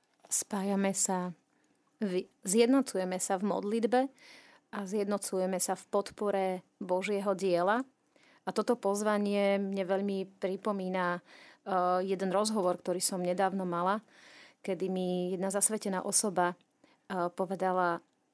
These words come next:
„Buď vnímavá na to, aké pozvanie dostaneš od Boha, pretože Boh si mnohých povoláva, ale pokiaľ mu povieš nie, on si nájde ďalších.“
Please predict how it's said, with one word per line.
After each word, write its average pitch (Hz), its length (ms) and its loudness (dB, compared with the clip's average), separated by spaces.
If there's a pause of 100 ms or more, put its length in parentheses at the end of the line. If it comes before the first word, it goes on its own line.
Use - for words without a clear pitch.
(120)
„Buď 202 240 0
vnímavá 220 480 4
na 180 160 0
to, 226 160 0
aké 226 240 -4
pozvanie 196 520 -2
dostaneš 190 520 -2
od 185 160 2
Boha, 185 320 0 (480)
pretože 190 400 -6
Boh 202 240 -4
si 196 480 -2 (260)
mnohých 220 480 2
povoláva, 175 640 2
ale 185 160 2
pokiaľ 233 400 -2
mu 214 80 0
povieš 226 400 4
nie, 190 380 2
on 214 100 0
si 190 160 -2
nájde 165 320 -4
ďalších.“ - 480 -6